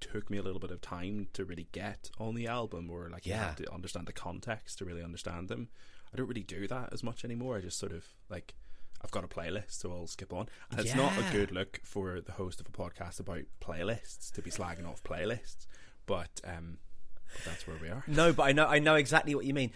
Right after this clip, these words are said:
Speaker 2: And I also as well, I don't know, I, I don't know how old you are, but I was, um, and it's one of the great tragedies of people my age is that I grew up in the era of the cassette.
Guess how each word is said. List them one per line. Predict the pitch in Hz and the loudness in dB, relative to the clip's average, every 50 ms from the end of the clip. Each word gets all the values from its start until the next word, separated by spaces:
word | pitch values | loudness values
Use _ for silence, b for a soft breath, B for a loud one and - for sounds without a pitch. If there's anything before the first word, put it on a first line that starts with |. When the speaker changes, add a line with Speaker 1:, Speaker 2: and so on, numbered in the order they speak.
| B B B | B B B
Speaker 2:
And | - 151 147 | 8 8 8
I | 143 | 10
also | 151 175 190 196 - 185 | 10 10 10 10 8 6
as | 165 156 | 6 6
well, | 170 139 | 6 6
I | 113 131 | 6 6
don't | 131 - 151 | 6 4 4
know, | 139 123 - - | 2 2 0 2
I, | - 131 - - | 0 2 2 2
I | 143 | 2
don't | - 170 151 | 4 4 4
know | 151 | 4
how | 151 147 135 131 | 4 6 6 8
old | 131 131 123 117 | 8 6 6 4
you | 113 95 | 4 4
are, | 87 85 82 | 6 4 4
but | 90 104 | 6 6
I | 110 123 123 | 8 8 8
was, | 123 120 113 110 107 - - - | 8 6 4 4 2 -2 -2 0
um, | 107 101 101 101 98 - b b b b b b b - | 0 2 2 2 0 -4 b b b b b b b -2
and | 107 107 | -2 -2
it's | 107 104 | -2 0
one | 117 120 | 2 2
of | 113 107 | 4 4
the | 107 | 2
great | 98 - 113 120 117 110 101 - - - - - - | 0 4 6 6 6 6 4 0 -6 -10 -12 -10 -10
tragedies | - - - 117 110 110 98 101 87 92 85 80 - 101 - | -4 0 4 4 4 4 2 0 2 2 2 4 4 2 2
of | - - 95 - | 0 -2 -2 0
people | - 104 - - 95 | 0 2 2 2 2
my | 92 90 90 90 87 87 | 2 2 2 0 0 2
age | 87 80 69 71 76 - - - | 2 2 2 2 0 0 -2 -2
is | 95 90 | -6 -4
that | - 90 85 - - B B B B B - - - | -4 -4 -4 -4 -6 B B B B B -12 -6 -2
I | 107 107 107 | 0 0 2
grew | - 113 117 | 2 2 2
up | 107 - 113 | 2 2 0
in | 104 | -2
the | 107 98 98 | 0 0 0
era | 110 101 98 95 | 2 2 2 2
of | 87 - | 0 0
the | - 92 | -2 -2
cassette. | - - 92 - - 104 90 80 - - - - | 0 -2 -2 0 0 2 2 0 -2 -4 -8 -12